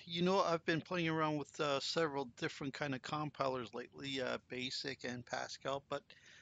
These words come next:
I haven't really touched C, and that's because I'm not really great at C. I've tried to learn it before, but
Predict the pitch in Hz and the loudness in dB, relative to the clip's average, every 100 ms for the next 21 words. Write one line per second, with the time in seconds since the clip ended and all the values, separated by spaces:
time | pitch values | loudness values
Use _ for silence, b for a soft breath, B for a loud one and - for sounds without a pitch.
0 | B - 139 180 202 196 180 180 165 - | B -2 4 4 4 0 0 -4 -8 -4
1 | 165 160 - - - 175 139 127 135 135 | -2 0 -2 -2 0 0 2 0 0 -2
2 | 135 123 185 - - - 156 - 143 139 | -2 0 -2 -2 -12 -10 -8 -2 0 0
3 | 117 151 165 175 160 160 - 135 139 143 | -2 -4 -2 -2 -2 -4 -6 -6 -4 -4
4 | 120 - 127 123 123 123 - - - 139 | -8 -8 -4 -4 -4 -8 -10 -10 -8 -8
5 | 123 117 - - 160 160 - 151 147 131 | -8 -8 -10 -4 -2 -2 -4 -2 0 -2
6 | 139 - - 135 131 - 127 | -8 -10 -8 -6 -6 -6 -8